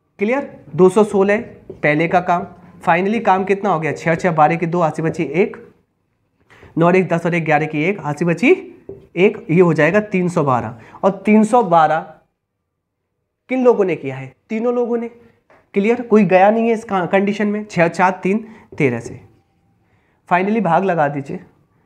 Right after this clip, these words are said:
आंसर कितना आ जाएगा? आंसर यही आ रहा है क्या, या पॉइंट में आ रहा है, बट्टे में आ रहा है? देख लेते हैं एक बार,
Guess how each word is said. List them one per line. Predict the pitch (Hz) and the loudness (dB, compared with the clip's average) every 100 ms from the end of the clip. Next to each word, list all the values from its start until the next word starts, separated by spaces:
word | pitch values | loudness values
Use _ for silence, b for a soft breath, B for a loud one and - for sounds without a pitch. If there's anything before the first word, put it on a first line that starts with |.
| - 160 | -10 -2
आंसर | 170 175 | 0 2
कितना | 196 190 185 156 | 0 0 -2 -2
आ | |
जाएगा? | 139 127 123 | -4 -6 -8
आंसर | 123 175 185 | -2 -2 0
यही | 190 208 | 0 2
आ | 220 180 | 2 2
रहा | |
है | 156 | -2
क्या, | 156 190 - _ _ - | -6 -12 -14 _ _ -10
या | 175 | -8
पॉइंट | 175 175 170 175 | -2 2 2 0
में | 180 | 0
आ | 165 | 0
रहा | 175 | 0
है, | |
बट्टे | 160 156 160 | -4 -2 -2
में | 156 | -2
आ | |
रहा | 160 | -2
है? | 156 | -2
देख | 160 160 | -2 -2
लेते | 131 127 | -6 -4
हैं | |
एक | 120 | -6
बार, | 123 | -8